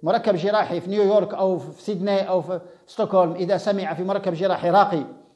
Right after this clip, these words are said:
بأن طبيب يقول له: "كل، كل، كل، كل، كل شيء"، سيأكل كل شيء، وهذا كل شيء فيه نقانق وفيه أجبان وفيه مشروبات غازية وفيه علكات وفيه مثلجات وآيس كريم وفيه فاست فود وفيه جانك فود وفيه كل شيء.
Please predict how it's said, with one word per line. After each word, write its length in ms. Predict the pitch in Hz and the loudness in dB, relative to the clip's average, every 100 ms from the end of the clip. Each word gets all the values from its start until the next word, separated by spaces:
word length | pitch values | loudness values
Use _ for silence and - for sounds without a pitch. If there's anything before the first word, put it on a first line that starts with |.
| _ _ _ _ - | _ _ _ _ -6
بأن 240 | 190 196 | -2 0
طبيب 260 | 202 196 208 | 2 2 2
يقول 300 | 202 196 190 | 2 2 4
له: 100 | 185 | 4
"كل، 240 | 185 185 | 4 2
كل، 260 | 175 175 175 | 2 2 0
كل، 280 | 180 180 165 | 0 -2 -2
كل، 260 | - 190 | -4 -4
كل 220 | - 170 | 0 0
شيء"، 220 | 151 247 240 | 2 2 2
سيأكل 480 | 190 185 180 240 | 0 -2 -2 -2
كل 220 | 262 247 202 | -2 -2 -2
شيء، 360 | 170 143 - - _ _ _ _ | -4 -6 -8 -20 _ _ _ _
وهذا 280 | 143 190 208 | 2 2 2
كل 260 | - 196 180 | 0 -2 2
شيء 300 | 240 254 247 | 4 4 4
فيه 180 | 214 | -2
نقانق 440 | 185 190 190 247 254 | -2 0 0 0 -2
وفيه 240 | 185 202 | -2 -4
أجبان 280 | 175 196 262 | -4 -2 -2
وفيه 100 | 208 | -2
مشروبات 280 | 202 202 170 | -4 -4 -2
غازية 280 | 185 220 240 | -2 0 -2
وفيه 180 | 208 | -2
علكات 380 | 180 190 208 254 | -2 -2 -4 -6
وفيه 240 | 226 208 208 | -6 -8 -8
مثلجات 500 | 208 190 190 196 240 | -8 -4 -2 -2 -2
وآيس 280 | 233 202 - | -4 -6 -6
كريم 240 | 233 269 | -6 -4
وفيه 140 | 185 202 | -6 -8
فاست 220 | 202 - | -8 -6
فود 180 | 233 226 - - | -8 -8 -12 -8
وفيه 120 | 226 | -4
جانك 280 | 170 202 196 | 2 0 0
فود 180 | 254 233 | -2 -2
وفيه 160 | 202 | -2
كل 200 | 226 208 | -4 -4
شيء. 280 | - 135 - | -4 -6 -10